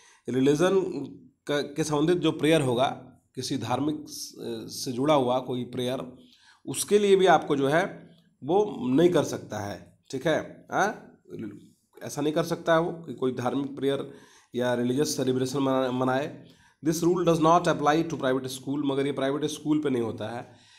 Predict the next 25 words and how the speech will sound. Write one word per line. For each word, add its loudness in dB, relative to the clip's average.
क्योंकि -6
सरकारी 4
जो 2
स्कूल 0
है 4
उसके -2
अंदर 0
आप 0
जान 0
रहे 0
हैं -2
कि -2
जो -2
भी 2
आपका 2
फंड्स 4
आते 2
हैं, 0
जो 2
पैसे 2
आते 2
हैं, -2
या 6
पूरे -2
सरकार 4